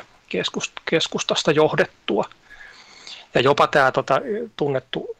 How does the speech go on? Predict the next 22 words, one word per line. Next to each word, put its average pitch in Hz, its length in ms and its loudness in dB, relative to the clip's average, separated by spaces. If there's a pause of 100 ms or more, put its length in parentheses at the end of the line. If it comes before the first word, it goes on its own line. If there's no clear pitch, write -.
tunnettu, 131 520 -6
oliko 160 200 -4
se 156 60 -4
nyt 139 140 -2
Espanjassa, 131 600 0 (600)
tää 127 160 2
joku 127 220 -2 (400)
rouva 131 380 2 (360)
hieman 127 280 2
restauroi 131 720 0
sitä 165 200 0
yhtä 165 220 -2
Jeesus-kuvaa, 151 920 -2 (560)
tunnettu, 123 540 -2 (140)
tunnettu 131 420 0
internet-vitsinä, 127 1300 0
niin 120 280 -2 (600)
sekin 147 280 2
mun 127 120 4
mielestä 131 240 2
sisältää 123 420 2
jotakin 120 380 -2